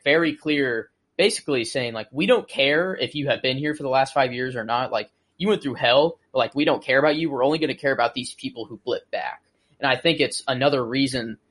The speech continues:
like, it's, it's the hardcore reason behind the Flag Smashers. Like,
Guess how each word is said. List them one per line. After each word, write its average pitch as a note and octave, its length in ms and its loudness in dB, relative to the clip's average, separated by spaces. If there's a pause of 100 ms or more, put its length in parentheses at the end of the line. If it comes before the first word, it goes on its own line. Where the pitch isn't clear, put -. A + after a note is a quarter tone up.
(220)
like, C#3 160 -2
it's, D#3 240 0
it's - 200 0
the C#3+ 200 2
hardcore E3+ 380 2
reason C3+ 220 -2
behind C#3+ 340 0
the - 40 -8
Flag B2+ 260 2
Smashers. A#2 340 -12
Like, A#2+ 240 -2